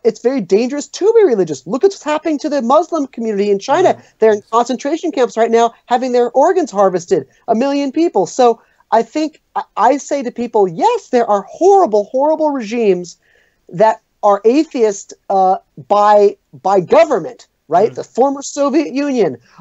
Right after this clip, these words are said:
Speaker 1: um, Albania under Enver Hoxha, um, um, China, Vietnam, where you have an official atheist society. Well, what I say to them is, anytime you have an official atheist society, it's just as bad as having an official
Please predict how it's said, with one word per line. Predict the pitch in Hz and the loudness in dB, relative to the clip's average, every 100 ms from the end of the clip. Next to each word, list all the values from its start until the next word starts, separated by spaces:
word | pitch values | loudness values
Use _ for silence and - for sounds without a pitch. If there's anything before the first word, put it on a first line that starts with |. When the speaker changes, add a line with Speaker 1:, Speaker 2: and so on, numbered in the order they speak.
| - | -2
Speaker 1:
um, | 185 170 - - | 0 0 -6 -2
Albania | 208 240 180 254 285 269 196 170 | 2 2 2 0 0 0 0 0
under | 208 214 220 | -2 -2 -2
Enver | 247 247 247 | -2 0 -2
Hoxha, | - 285 285 220 151 - _ _ | 0 -2 -2 -2 -4 -6 _ _
um, | 202 190 180 180 | 0 0 -2 -6
um, | 175 170 | -8 -8
China, | - 269 294 208 | -6 -4 0 -2
Vietnam, | 131 220 277 247 277 294 220 | -2 -4 -4 -2 0 0 2
where | 202 | 0
you | 208 | 0
have | 202 214 | -2 0
an | 202 | -2
official | - _ 392 392 311 226 | -6 _ 2 2 0 -2
atheist | 214 226 208 196 | -2 -2 -4 -6
society. | 208 - 269 254 127 _ _ _ - | -6 -2 -2 -2 -4 _ _ _ 0
Well, | 311 - | 0 2
what | 233 294 | 0 0
I | 302 | 0
say | 370 | -2
to | 359 | -2
them | 294 | -4
is, | 262 - _ | -6 -10 _
anytime | 277 415 415 302 262 | 0 0 0 -4 -4
you | 262 | 0
have | 240 | 2
an | 226 | 2
official | 202 - 339 392 240 220 | -2 0 0 0 -2 -2
atheist | 208 208 190 | 0 0 -2
society, | 196 - 170 214 - _ - | -4 -4 -6 -6 -10 _ -6
it's | 247 | -2
just | 277 302 | -2 -4
as | 233 | 0
bad | 262 277 | 2 2
as | 254 | 2
having | 262 277 277 | -2 -2 -4
an | |
official | 277 - 311 - 302 | -4 -2 -4 0 -2